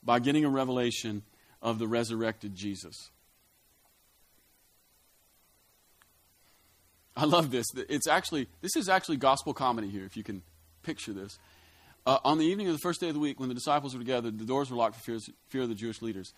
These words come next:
They were behind locked doors because this is the math that they had done. And it's pretty good reasoning, okay? Jesus has just been crucified, right? Beaten up, nailed to a cross, dead.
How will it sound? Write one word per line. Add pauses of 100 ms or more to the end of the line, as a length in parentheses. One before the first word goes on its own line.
(240)
They
were
behind
locked
doors
because
this
is
the
math
that
they
had
done. (340)
And (540)
it's
pretty
good
reasoning, (720)
okay? (1040)
Jesus
has
just
been
crucified,
right? (1600)
Beaten
up, (600)
nailed
to
a
cross, (880)
dead.